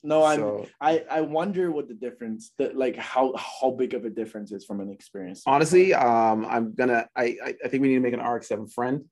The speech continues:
Speaker 1: Okay.
Speaker 2: And
Speaker 1: Or I
Speaker 2: just
Speaker 1: can be the R X seven friend.
Speaker 2: Or you can be the R X seven friend.
Speaker 1: <laughs> Yeah,
Speaker 2: I think
Speaker 1: yeah,
Speaker 2: he needs
Speaker 1: yeah.
Speaker 2: to test it, though,
Speaker 1: Yeah.
Speaker 2: first. He's a tester, to test the waters kind of guy,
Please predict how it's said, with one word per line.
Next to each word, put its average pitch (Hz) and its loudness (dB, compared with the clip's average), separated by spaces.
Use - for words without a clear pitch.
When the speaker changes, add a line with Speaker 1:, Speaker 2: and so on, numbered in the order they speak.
Speaker 1:
Okay. 117 -4
Speaker 2:
And 110 -2
Speaker 1:
Or 156 4
I 165 8
Speaker 2:
just 175 4
Speaker 1:
can 180 4
be 165 4
the 160 6
R 131 6
X 123 -2
seven 113 -2
friend. 117 -4
Speaker 2:
Or 127 2
you 151 0
can 151 2
be 135 8
the 131 4
R 127 4
X 127 -2
seven 123 2
friend. 123 0
Speaker 1:
<laughs> 120 -6
Yeah, 113 -10
Speaker 2:
I 180 4
think 214 2
Speaker 1:
yeah, 196 0
Speaker 2:
he 185 2
needs 170 -4
Speaker 1:
yeah. 160 4
Speaker 2:
to - -8
test 127 -6
it, 107 -8
though, 107 -2
Speaker 1:
Yeah. - -14
Speaker 2:
first. - -6
He's 156 0
a 180 6
tester, 165 0
to 127 -4
test 147 -6
the 131 -2
waters 123 4
kind 120 -2
of 113 -2
guy, 117 4